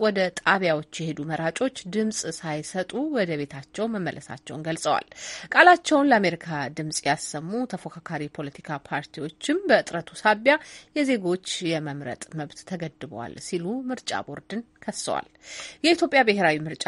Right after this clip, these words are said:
ቦርድ ሰብሳቢ ወይዘሪት ብርቱካን ሚደቅሳም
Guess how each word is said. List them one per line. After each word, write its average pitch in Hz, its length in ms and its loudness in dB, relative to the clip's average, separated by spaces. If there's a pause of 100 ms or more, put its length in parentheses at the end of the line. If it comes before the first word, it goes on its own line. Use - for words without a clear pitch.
ቦርድ 143 260 -6
ሰብሳቢ 165 560 -4
ወይዘሪት 165 400 -2
ብርቱካን 143 480 -8
ሚደቅሳም 175 640 -2